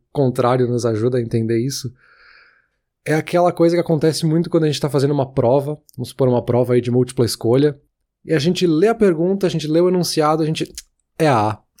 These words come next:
É, a resposta é a letra A, tô sabendo aqui." Aí tu lê de novo e tu fica, "Hum, eu acho que é a B." Eu lendo aqui, "Não, é a B, é a B. Pode ser A, mas é que é a B." Daí tu vai na B, porque tu ficou racionalizando em cima dela e tu errou. Mas a tua intuição tinha dito, cara, "É a A.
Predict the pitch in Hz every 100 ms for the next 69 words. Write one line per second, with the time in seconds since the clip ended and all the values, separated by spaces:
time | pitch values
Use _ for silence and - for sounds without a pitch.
0 | - 170 170 - 208 208 190 190 156 160
1 | 147 170 160 151 156 147 165 160 151 151
2 | 170 165 170 170 180 165 156 143 147 143
3 | 143 135 131 120 110 123 285 - 117 123
4 | 120 117 101 113 117 113 120 135 131 -
5 | 131 120 123 123 127 120 147 160 131 135
6 | - _ - - - - - - _ _
7 | 160 180 131 - - 151 151 156 151 -
8 | 160 139 - 117 156 165 175 170 143 165
9 | - 139 170 196 170 135 156 196 - -
10 | - 147 139 - 151 147 139 139 160 139
11 | 151 147 139 156 143 160 123 131 - _
12 | _ 135 143 139 170 170 180 - 175 -
13 | 196 185 147 165 - 139 135 143 160 151
14 | 160 151